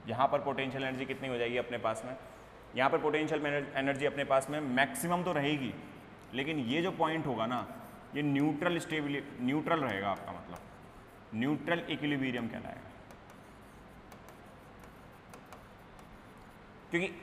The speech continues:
इसमें एक बार बताओ, आप जो इस पे force लगाओगे, कुछ भी आपने इसको displacement दिया, ठीक है, यहाँ से यहाँ displacement दोगे, यहाँ से यहाँ तक displacement दोगे, ये दे दिया मैंने, यहाँ से यहाँ खींच दिया मैंने इस ball को,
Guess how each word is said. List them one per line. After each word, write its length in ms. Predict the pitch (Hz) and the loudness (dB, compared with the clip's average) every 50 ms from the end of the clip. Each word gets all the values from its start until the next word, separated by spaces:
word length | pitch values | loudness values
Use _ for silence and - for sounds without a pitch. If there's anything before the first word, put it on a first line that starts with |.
| - - 147 | -6 -4 -2
इसमें 300 | 151 - - 175 185 202 | -2 0 2 4 6 6
एक 280 | 202 - 170 170 165 | 6 6 4 4 4
बार 80 | 175 170 | 6 6
बताओ, 480 | 156 131 120 135 127 - - - - - | 6 8 10 8 8 8 6 0 2 6
आप 300 | 123 139 156 170 - 185 | 10 10 12 10 10 8
जो 60 | 175 190 | 6 4
इस 100 | 185 - | 4 4
पे 100 | 196 196 | 2 0
force 320 | - - 165 175 180 - | 2 4 4 4 4 6
लगाओगे, 420 | 170 160 135 123 117 110 107 98 92 92 - - - - - - - - | 6 8 8 10 8 8 6 2 -2 -4 -6 -8 -12 -14 -14 -14 -8 -6
कुछ 160 | - 151 - 165 | -4 -4 0 2
भी 120 | 180 196 - - | 2 6 8 10
आपने 320 | 143 147 - 156 165 170 165 | 10 10 8 6 2 0 0
इसको 220 | 147 151 - 190 170 | -2 0 2 4 4
displacement 600 | 156 156 147 - 165 170 165 - 165 165 160 123 | 4 2 2 2 2 2 2 2 0 0 0 -2
दिया, 200 | 104 101 90 87 - - - - - - - - - - - - - - - - - - - - - - - - - - - - | -2 -2 -2 -4 -4 -8 -14 -16 -16 -16 -18 -18 -18 -18 -18 -18 -18 -20 -20 -20 -20 -20 -20 -20 -20 -20 -20 -20 -18 -18 -4 -2
ठीक 120 | 151 156 | 0 2
है, 80 | 151 131 | 2 2
यहाँ 340 | 120 120 117 123 139 160 175 | 2 2 4 6 6 6 6
से 120 | - 180 185 | 6 4 4
यहाँ 280 | 175 160 147 151 160 160 | 4 4 6 6 6 6
displacement 520 | 156 156 - - 160 156 - 156 156 151 120 | 4 0 0 0 0 0 0 2 2 2 2
दोगे, 180 | 110 104 101 98 | 0 0 -2 -2
यहाँ 300 | 98 104 110 117 123 131 | -2 -2 0 0 0 0
से 100 | 120 143 | 0 0
यहाँ 220 | 131 123 123 120 | 0 2 0 0
तक 80 | 123 139 | 0 0
displacement 520 | 135 127 - - 131 123 123 - 120 117 98 | -2 -2 -2 -4 -4 -4 -4 -2 -4 -4 -4
दोगे, 180 | 95 90 90 92 | -4 -6 -6 -4
ये 140 | 101 117 | -4 -2
दे 140 | 117 117 110 | -2 0 0
दिया 140 | 101 110 107 | 0 -2 -2
मैंने, 200 | 104 101 101 101 | -2 -2 -4 -4
यहाँ 220 | 101 104 104 110 | -2 -2 0 0
से 100 | 113 127 | 0 -2
यहाँ 180 | 127 127 127 131 | -2 -2 -2 0
खींच 180 | 123 127 120 107 | 0 0 -2 0
दिया 180 | 95 107 110 110 | -2 -2 -2 -2
मैंने 160 | 107 107 104 | -2 -2 -4
इस 140 | 101 - - | -6 -6 -8
ball 100 | 92 87 | -8 -10
को, 160 | 87 - - | -10 -10 -12